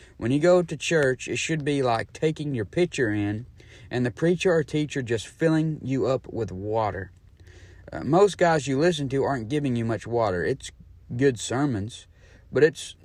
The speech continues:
not helping you grow. It's not making you wanna dig yourself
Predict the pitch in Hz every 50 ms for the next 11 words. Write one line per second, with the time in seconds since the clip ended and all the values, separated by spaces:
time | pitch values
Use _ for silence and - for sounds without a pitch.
0 | - - - 143 143 120 117 131 123 - - 113 107 104 98 95 92 127 147 156
1 | 147 123 120 151 - - 156 147 90 101 123 120 113 90 104 110 117 113 117 113
2 | 104 95 92 95 139 156 160 147 131 - - - - - - - - _ - -
3 | - - - - - 113 120 - 113 - - - - 165 175 175 131 101 - -
4 | -